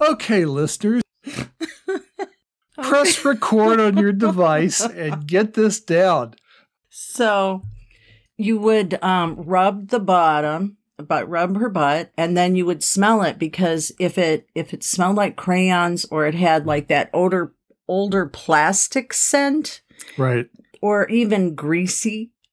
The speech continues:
Speaker 2: if it had, <laughs> I know it, but it's true. That's how you test the Barbie.
Speaker 1: Really?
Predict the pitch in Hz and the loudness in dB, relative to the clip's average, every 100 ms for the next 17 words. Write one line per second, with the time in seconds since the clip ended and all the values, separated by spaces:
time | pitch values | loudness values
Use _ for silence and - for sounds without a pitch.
0 | _ 175 - 175 170 202 - - 190 - | _ -6 -4 -2 0 0 0 0 0 -2
1 | - 185 - 190 156 - _ _ _ _ | -6 -8 -4 -2 -2 -6 _ _ _ _
2 | _ _ - 381 - - 294 240 254 226 | _ _ -10 -10 -10 -4 -2 0 -2 -6
3 | - - 262 269 226 165 170 - 208 190 | -8 -4 -2 0 0 0 0 0 -2 0
4 | 185 170 - 185 190 - 180 - 180 165 | -2 -4 -4 -4 -2 -6 -6 0 0 2
5 | 190 156 151 165 117 | 0 0 -2 -2 -6